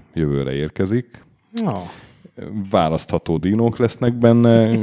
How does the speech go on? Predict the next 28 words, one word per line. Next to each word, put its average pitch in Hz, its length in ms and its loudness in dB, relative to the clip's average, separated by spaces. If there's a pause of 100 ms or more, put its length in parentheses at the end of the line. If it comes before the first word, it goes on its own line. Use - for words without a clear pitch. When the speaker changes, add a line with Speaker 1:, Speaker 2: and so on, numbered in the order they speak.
(220)
Speaker 2:
<laughs> 110 500 -4
Speaker 1:
külön 92 400 2
saját 82 380 -2
képességekkel, 110 880 -2
a 98 40 0
stegosaurusok 87 720 0
például 87 220 4
össze - 140 -6
tudnak 78 280 -4
majd 78 180 -4
gömbölyödni, 80 460 2
Speaker 2:
Hero 147 100 6
Speaker 1:
és 156 60 6
úgy 147 120 4
Speaker 2:
shooter. 139 460 4 (360)
Speaker 1:
pattogni, 120 640 0
és, 131 280 0
és 135 240 -2
egy, 151 300 -2
ö, 160 160 -2 (840)
tehát, - 180 0
hogy 170 140 4
egy 165 120 4
ilyen 165 120 4
kis 156 180 0
ingyenes 90 520 2 (160)
flash 92 320 -4
játékból 85 720 0